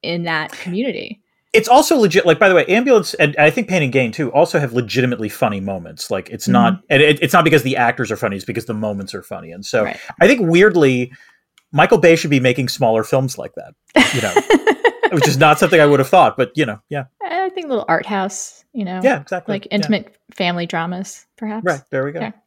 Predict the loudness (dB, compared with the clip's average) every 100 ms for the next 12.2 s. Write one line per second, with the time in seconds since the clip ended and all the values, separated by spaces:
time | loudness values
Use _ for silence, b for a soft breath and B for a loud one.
0 | -20 -14 -12 -12 -14 B B B B 0
1 | 4 6 4 2 0 0 0 2 6 4
2 | 4 2 2 0 -2 -6 -4 -2 -2 -2
3 | -2 0 2 0 2 4 4 2 -4 -4
4 | -2 -2 -2 -6 -8 -8 -8 -6 0 0
5 | -2 -10 -6 -2 -2 -2 -6 -4 -4 -4
6 | -4 -6 -8 -6 -6 -4 -2 -2 0 -4
7 | -8 _ b b -8 -6 -6 -4 -2 0
8 | 0 -2 -10 -12 -10 -10 -14 _ b b
9 | b _ 0 4 4 4 _ _ _ _
10 | -2 2 2 4 0 0 -4 0 2 2
11 | 2 0 0 -2 -2 -2 -2 -4 -4 -2
12 | -4 -8